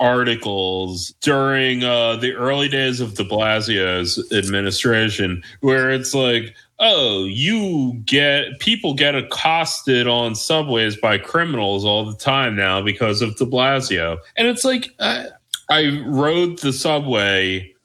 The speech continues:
literally four hours a day, five days a week to go to and from work. And that never happened to me. And I just was like, "No, well, no, that's literally not true." <laughs> Like,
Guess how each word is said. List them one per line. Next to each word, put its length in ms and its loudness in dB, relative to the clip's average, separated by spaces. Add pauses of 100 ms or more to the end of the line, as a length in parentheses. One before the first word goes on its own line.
(220)
literally 1080 0
four 580 -2
hours 440 0
a 60 -2
day, 580 2
five 420 0
days 320 0
a 60 0
week 640 0 (240)
to 120 -2
go 300 2
to 280 -2
and 140 -4
from 480 -4
work. 420 -2 (360)
And 560 0
that 340 0
never 360 0
happened 560 -2
to 100 -12
me. 460 -10
And 280 0
I 120 2
just 420 -2
was 220 0
like, 280 0 (520)
"No, 120 -2
well, 320 -4
no, 320 0
that's 520 -6 (100)
literally 520 2
not 260 0
true." 600 -2
<laughs> 220 -2
Like, 380 0